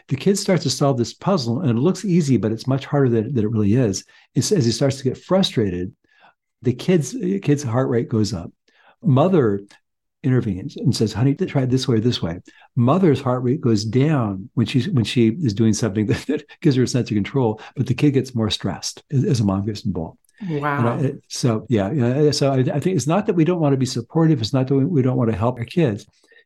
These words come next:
Speaker 1: It's just that we don't want to jump in. You know, I, I did this exercise. Um, I did it with a parent educator some years ago,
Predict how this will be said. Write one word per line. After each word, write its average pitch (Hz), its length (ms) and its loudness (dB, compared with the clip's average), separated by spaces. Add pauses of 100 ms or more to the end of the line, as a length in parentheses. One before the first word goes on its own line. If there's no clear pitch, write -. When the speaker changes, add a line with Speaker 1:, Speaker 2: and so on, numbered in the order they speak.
Speaker 1:
It's 127 200 0
just 196 240 0
that 127 260 -2 (360)
we 143 100 4
don't 156 140 0
want 127 140 2
to 117 60 2
jump 104 380 -2
in. 90 180 -6 (800)
You 113 80 0
know, 110 40 2
I, 110 80 2
I 131 160 0
did 147 180 4
this 151 160 2
exercise. 120 600 0
Um, 104 440 -2 (360)
I 139 140 -2
did 160 140 4
it - 20 0
with 127 120 0
a 117 120 0 (120)
parent 147 240 2
educator 117 440 0
some 104 180 -2
years 104 220 2
ago, 92 340 -2